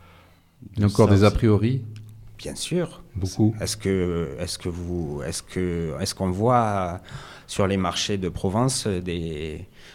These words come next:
Speaker 3: des transsexuels, euh, qui s'assument et qui vont acheter leurs légumes ?
Speaker 1: Mais
Speaker 3: Voilà.
Speaker 1: pourquoi pas ?
Speaker 3: Ah, mais moi, je suis pas contre. Mais en tout cas, on n'en croise pas tous les jours. Et pourtant,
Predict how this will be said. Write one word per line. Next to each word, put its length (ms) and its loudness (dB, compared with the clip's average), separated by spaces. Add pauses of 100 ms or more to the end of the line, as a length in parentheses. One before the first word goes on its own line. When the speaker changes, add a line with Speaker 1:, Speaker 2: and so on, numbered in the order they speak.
(160)
Speaker 3:
des 100 -4
transsexuels, 760 -2
euh, 160 -2
qui 160 -10
s'assument 480 -2
et 40 -4
qui 140 -10
vont 140 -4
acheter 260 -6
leurs 180 -6
légumes ? 460 -8 (140)
Speaker 1:
Mais 80 0
Speaker 3:
Voilà. 60 -4
Speaker 1:
pourquoi 300 2
pas ? 280 0 (400)
Speaker 3:
Ah, 280 -8
mais 140 -6
moi, 180 -4
je 140 -6
suis 160 -8
pas 120 -8
contre. 440 -4 (180)
Mais 160 -4
en 100 -8
tout 140 -10
cas, 440 -2 (100)
on 80 -8
n'en 120 -6
croise 200 -10
pas 140 -12
tous 160 -20
les 100 -6
jours. 220 -6 (400)
Et 80 -4
pourtant, 560 -8